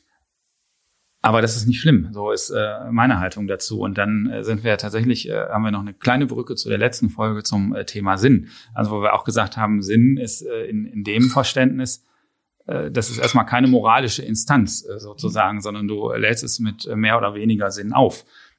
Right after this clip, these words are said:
Und es ist ja gar nicht schlimm, äh, als, ähm, als Lenker einer Wirtschaftsorganisation dem Ziel zu folgen, diese Organisation zu erhalten. Das ist ja erstmal, äh, äh, völlig, äh, legitim. Und du hast dann natürlich, äh, verschiedene Interventionsmöglichkeiten, äh, das zu tun.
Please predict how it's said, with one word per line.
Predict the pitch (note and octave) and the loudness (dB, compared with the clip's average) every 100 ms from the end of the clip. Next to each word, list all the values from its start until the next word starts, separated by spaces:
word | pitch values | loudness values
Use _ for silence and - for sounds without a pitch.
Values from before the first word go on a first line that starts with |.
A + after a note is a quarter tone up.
| _ | _
Und | G#2+ G2+ | 2 2
es | - | 0
ist | A#2+ | 0
ja | C3 | 0
gar | A2 G#2+ | 2 -2
nicht | G2+ - | -4 -2
schlimm, | B2 D3 D3 | 2 2 0
äh, | C3+ | -6
als, | A2 G#2+ G#2+ G#2 - - | -6 -6 -6 -6 -6 -4
ähm, | A2+ G#2 G2 G#2 - _ - | -4 -6 -4 -6 -8 _ -6
als | - A2 | -4 0
Lenker | G#2+ B2 B2+ | 2 2 2
einer | A#2+ G#2+ | 2 0
Wirtschaftsorganisation | F#2+ A#2 D#3 - G#2 G#2 G#2 G#2 G2 G#2+ G#2+ A#2 | 0 0 -2 -2 -6 -6 -6 -8 -8 -2 4 4
dem | A2 G2+ A2+ A2+ | 2 -2 -4 -6
Ziel | - A2+ | -4 -2
zu | A2+ | -4
folgen, | G#2+ G2 G2+ A2 | -2 2 4 4
diese | A2 G#2 | 2 0
Organisation | G#2 G2+ G#2 G2 - A2 G2 | -2 -2 -4 -8 -6 -4 -2
zu | A2+ | 0
erhalten. | A2+ A2+ C3+ B2+ F2 _ | 0 2 0 -2 -8 _
Das | - G#2+ | -12 -10
ist | - | -8
ja | A2 G#2 | -6 -4
erstmal, | G#2 A2+ A2+ A2+ A#2 A2 G#2 | 0 0 0 -2 -8 -8 -10
äh, | _ _ _ A#2 A#2+ | _ _ _ -6 -4
äh, | |
völlig, | A2+ A#2 A2+ G#2+ - | 0 2 2 0 -8
äh, | |
legitim. | G2+ G2 G2 - A2 B2 E3 - - - | -8 -8 -10 -2 4 6 4 0 -20 -6
Und | - G#2+ | 0 2
du | G2+ | 2
hast | G#2+ | 2
dann | A#2+ B2 | 4 4
natürlich, | A#2 - A#2+ A2 G2 - | 4 2 -4 -4 -6 -12
äh, | - | -12
verschiedene | - - C3+ E3 C3 A#2 | -8 0 2 6 6 4
Interventionsmöglichkeiten, | G2+ G#2 G2 - E3 F3 F#2+ F#2+ F#2 - F#2+ A2 B2+ C3+ | 0 -2 -2 -2 -2 0 -4 -4 -8 -2 0 2 2 0
äh, | - B2 | -2 -2
das | B2 A#2+ | 0 -2
zu | - | -4
tun. | A#2 C#3 F#2+ | -2 0 0